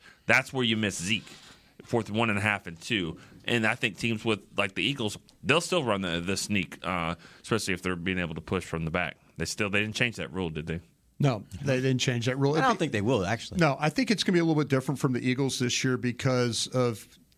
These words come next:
Speaker 2: Cam Jurgens now takes over at guard, and, you know, and he's not the bigger of the body of the guys, you know. And so, to me, with Dickerson and, and Jurgens and Kelce, that's, that's a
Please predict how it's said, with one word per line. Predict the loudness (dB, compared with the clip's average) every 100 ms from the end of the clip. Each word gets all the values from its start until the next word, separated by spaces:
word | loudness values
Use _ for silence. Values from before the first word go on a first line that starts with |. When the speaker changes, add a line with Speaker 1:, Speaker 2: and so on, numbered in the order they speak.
| 0
Speaker 2:
Cam | 2 2 2
Jurgens | 2 4 2 0 0
now | 0 0
takes | -2 -2 0 0
over | 0 0 0 -2
at | -2
guard, | -2 0 -2 -6 -8 -2
and, | 0 0 0
you | 2
know, | 0
and | 0 -2 0
he's | 0 0 0
not | 0 -2 -4
the | -2
bigger | 0 0 0
of | -2 -2
the |
body | 0 0 0 -4
of |
the | -4
guys, | -2 -4 -4 -6 -6 -4
you | -4
know. | -4 -6
And | -4 0
so, | 2 4 2 -2 -14 -18 -18 0
to | 2
me, | 4 6 4
with | 4 0 -2 -10 -12 -10 -2
Dickerson | -2 2 0 2 2 2 2
and, | 2 -2 -2
and | -2 0 -2 0
Jurgens | 2 2 2 2 2 0
and | -2
Kelce, | 0 0 0 -4 0
that's, | -2 0 -2 -4 -8 -14 -6
that's | -4
a | -2